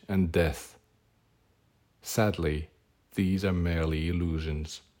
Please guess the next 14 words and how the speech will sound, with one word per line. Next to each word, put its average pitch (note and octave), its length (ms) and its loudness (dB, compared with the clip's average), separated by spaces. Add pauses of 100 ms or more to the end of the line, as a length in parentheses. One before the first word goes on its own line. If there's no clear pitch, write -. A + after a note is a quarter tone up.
(340)
Even G2+ 260 2
a G2+ 80 2
saint F#2+ 480 0
or F#2+ 140 0
an G2 80 2
initiate, G#2+ 800 2
despite F2+ 400 -2
of F2 180 -2
all G#2+ 400 4
their G2 180 0
knowledge, G2+ 600 0 (140)
light, F#2+ 320 2
and G2 200 -2
power, D#2+ 400 0